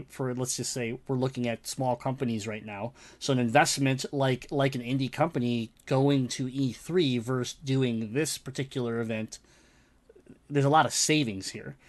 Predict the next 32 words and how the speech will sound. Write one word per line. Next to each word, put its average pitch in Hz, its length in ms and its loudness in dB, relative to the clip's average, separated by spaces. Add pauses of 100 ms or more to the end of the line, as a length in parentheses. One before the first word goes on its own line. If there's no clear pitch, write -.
(280)
And 127 180 -2
so 139 240 8
if 135 160 4
they 139 140 2
can 123 100 0
get 160 220 0
that 131 200 2
same 151 380 2
exposure 135 640 2
and 113 140 -2
that 117 120 -2
same 135 320 2
excitement 123 680 -2
and, 120 160 -2
and, 127 380 -2
and, 120 360 -2
you 139 60 0
know, 120 320 0
um, 113 380 -4
industry, 147 920 0 (400)
uh, 117 300 4
interviews 160 640 8
and 139 80 4
all 156 120 8
that 160 160 4
type 147 200 2
of 131 60 0
stuff 151 200 2
about 139 240 2
their 127 80 0
product, 170 480 6 (320)
then 127 560 4